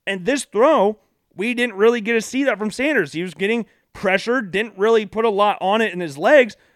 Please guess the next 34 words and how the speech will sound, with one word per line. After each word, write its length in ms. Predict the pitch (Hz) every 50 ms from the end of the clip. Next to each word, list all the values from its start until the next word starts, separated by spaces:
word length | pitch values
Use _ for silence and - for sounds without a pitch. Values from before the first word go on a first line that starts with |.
| _ _ _
but 140 | 214 226 208
still 300 | - - 190 214 233 233
showed 420 | - - 208 214 220 226 214 - _ _ _ _ _ _ _
wherewithal, 640 | - 139 165 208 233 240 226 - 214 220 226 226
showed 220 | 214 - - 175 170
the 100 | 160 -
arm 280 | - 185 196 214 226 196
strength, 360 | - - 220 208 208 - 156
natural 420 | 156 170 190 214 226 - 220 202
arm 140 | 190 202 208
strength 220 | - 196 180 156
without 400 | - - - 170 202 208 - -
legs, 300 | 175 202 190 175 180 175
which 140 | 185 180 156
is, 80 | 170 - - -
again, 240 | 135 151 156 175 180
important. 580 | 190 190 175 165 196 214 180 143 139 147 - - _ _ _ _ - - _ _ _ _ _ _
And 140 | _ 185 202
the 60 | 214
defender 340 | 208 214 208 240 254 262 240
came 240 | 202 - 233 226 214
completely 340 | 180 175 175 220 240 233 220
through 240 | - 226 240 214 - -
untouched, 720 | - 196 214 220 - - - 220 226 - - - - - _ _ _ _ _ _ _
was 160 | - 170 -
untouched. 580 | - 240 247 233 - - 226 226 202 - - -
And 160 | - 180 208
he 80 | 226 233
threw 200 | - 254 269 285
the 60 | 269 208
ball 180 | 226 240 240
pretty 240 | 233 - 214 226 240
much 300 | 233 214 214 214 - - _ _ _ _ _ _ _ _ _ _
right 380 | - 135 147 165 226 233 202